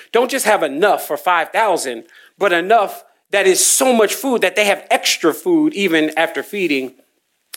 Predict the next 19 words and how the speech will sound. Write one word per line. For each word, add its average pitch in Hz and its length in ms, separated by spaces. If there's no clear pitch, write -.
the 156 100
five 165 340
thousand. 156 380
And 160 80
the 160 60
crowd 262 360
was - 160
so 208 180
moved 202 480
by 156 300
Jesus' 185 540
miracle 185 460
to 147 120
physically 208 880
sustain 196 640
them 165 200
and 139 120
physically 196 560
fill 196 560